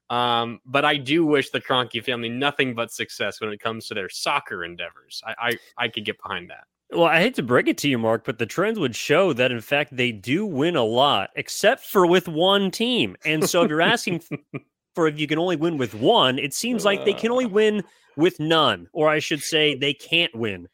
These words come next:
Speaker 2: with one, and that just happens to be, uh, Arsenal. But we're not here to dig into soccer. We're not here to dig into basketball. We're here to dig into the forty-niners. And, uh, before we get going, Mark,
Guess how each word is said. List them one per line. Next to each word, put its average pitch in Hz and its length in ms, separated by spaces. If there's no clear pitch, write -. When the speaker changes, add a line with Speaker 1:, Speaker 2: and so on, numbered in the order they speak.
Speaker 2:
with 107 300
one, 92 280
and 101 100
that 113 160
just 104 160
happens 98 300
to 104 100
be, 90 220
uh, 98 120
Arsenal. 92 380
But 151 120
we're 254 100
not 240 160
here 185 120
to 170 80
dig 147 220
into 131 160
soccer. 170 380
We're 147 80
not 127 100
here 127 80
to 117 100
dig 117 180
into 104 120
basketball. 127 600
We're 113 140
here 113 220
to 110 80
dig 113 340
into 151 300
the 131 120
forty-niners. 120 800
And, 107 180
uh, 120 160
before 156 280
we 208 60
get 165 220
going, 156 260
Mark, 147 300